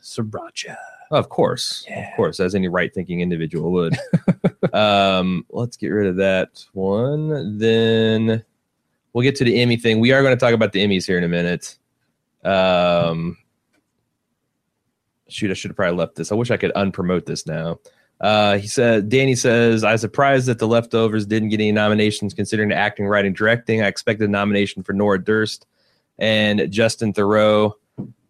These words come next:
Speaker 2: It's a, it's a bizarre snub by the Emmys. There are a lot of bizarre snubs on the Emmys. That's kind of, like, their thing.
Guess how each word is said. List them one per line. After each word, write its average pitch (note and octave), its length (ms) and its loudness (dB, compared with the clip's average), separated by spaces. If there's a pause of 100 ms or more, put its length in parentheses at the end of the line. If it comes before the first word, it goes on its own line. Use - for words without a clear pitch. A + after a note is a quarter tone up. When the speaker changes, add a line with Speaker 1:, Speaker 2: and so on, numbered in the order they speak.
Speaker 2:
It's - 340 -2
a, G#2 440 2
it's - 260 -2
a A2 60 -6
bizarre A2 400 2
snub A2+ 340 2
by G#2+ 100 4
the G#2 160 4
Emmys. G2+ 220 2
There G3+ 180 6
are D3+ 80 6
a C#3 80 4
lot C#3 320 4
of B2 60 2
bizarre A#2+ 400 4
snubs G#2+ 580 0
on G#2 140 0
the E2 60 -2
Emmys. F#2 360 -2
That's G#2+ 200 -2
kind A#2 200 0
of, G2+ 120 -2
like, G2+ 240 2
their G2 180 4
thing. E2+ 580 -2